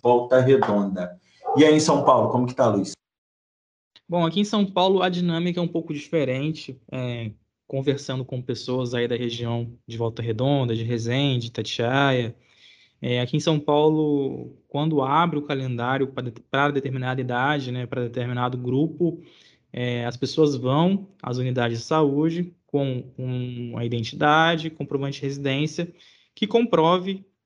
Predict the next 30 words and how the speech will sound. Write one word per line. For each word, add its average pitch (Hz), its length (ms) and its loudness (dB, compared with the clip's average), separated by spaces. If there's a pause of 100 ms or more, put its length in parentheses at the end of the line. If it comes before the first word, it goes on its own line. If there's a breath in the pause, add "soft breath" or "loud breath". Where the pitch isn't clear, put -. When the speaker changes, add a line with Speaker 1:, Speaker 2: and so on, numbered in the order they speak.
Speaker 2:
que 185 140 -4
mora 156 340 0
em 160 60 -2
São 175 260 -4
Paulo, 123 400 -2
não 131 160 -4
necessariamente 139 640 -4
naquele 147 400 -2
bairro 139 460 0
daquela 127 300 -8
unidade 123 300 -8
de 120 60 -18
saúde. 110 500 -6 (640)
É, 123 380 -8
em 127 140 -4
outras, 165 480 0
em 147 40 -6
outros 151 200 -2
lugares 139 320 -2
do 135 80 -8
Brasil, 131 440 0
acredito 127 380 -8
que - 120 -4
aí 127 120 -2
na 131 100 -4
região 123 340 -6
de 117 60 -10
Volta 117 240 -6
Redonda, 127 720 0
é, 131 420 0